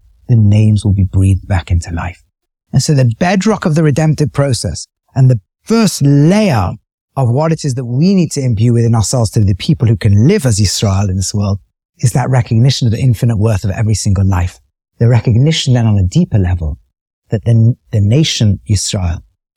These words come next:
is one big name of God. And that means every single one of us is a part of that name of God, and what our responsibility to the other nations of the world must be as those who invite them into the relationship with God.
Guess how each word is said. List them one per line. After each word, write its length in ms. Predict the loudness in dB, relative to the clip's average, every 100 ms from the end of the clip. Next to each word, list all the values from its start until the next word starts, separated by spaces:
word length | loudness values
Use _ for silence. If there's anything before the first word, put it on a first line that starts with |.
| _
is 200 | -2 0
one 340 | 0 0 0
big 240 | 0 0 0
name 240 | 0 0
of 140 | -2 -2
God. 240 | -2 -2 -6 _ _ _ _ _ _ _ _ _ _ _ -2
And 100 | 0
that 100 | 2
means 220 | 0 0
every 220 | -2 -2
single 280 | -2 -2 0
one 140 | 0
of 100 | 0
us 140 | -2 -2
is 60 |
a 80 | -2
part 240 | -2 -4
of 60 | -4
that 160 | -6 -4
name 180 | -2
of 100 | -2
God, 220 | -2 -4 -4
and 120 | -2 -2
what 140 | -2
our 100 | -2
responsibility 760 | -4 -4 -4 -2 -2 -2 -2 -2
to 100 | -4
the 100 | -4
other 160 | -2 0
nations 400 | 0 -2 -2 -4
of 40 |
the 80 | -4
world 280 | -2 -4 -4
must 260 | -6 -8
be 220 | -4 -4 -4 _ _ _ _ _ _
as 180 | -2 0
those 240 | 0 0
who 100 | -2
invite 520 | -2 0 -2 -2 -8 -18 _ -4
them 260 | -2 -2
into 260 | -2 -4 -2
the 100 | -2
relationship 360 | 0 -2 -4 -4
with 120 | -4
God. 200 | -4